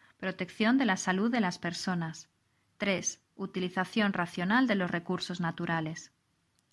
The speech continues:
Artículo once del tefue. La protección del medio ambiente debe tenerse en cuenta en las demás políticas y objetivos de la Unión Europea.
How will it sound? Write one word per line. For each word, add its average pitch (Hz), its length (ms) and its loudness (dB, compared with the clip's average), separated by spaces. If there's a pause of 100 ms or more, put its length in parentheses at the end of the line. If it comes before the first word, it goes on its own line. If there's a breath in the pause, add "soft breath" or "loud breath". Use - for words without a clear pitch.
(340 soft breath)
Artículo 233 540 4
once 269 300 4
del 196 200 2
tefue. 175 540 -2 (640 soft breath)
La 202 160 4
protección 208 520 4
del 262 120 8
medio 233 260 6
ambiente 254 440 8
debe 196 220 2
tenerse 180 440 -2
en 175 120 0
cuenta 233 460 4
en 190 120 0
las 185 180 -2
demás 202 300 2
políticas 233 680 0
y 190 40 2
objetivos 208 600 0
de 185 80 -2
la 170 120 0
Unión 175 240 0
Europea. 170 580 -2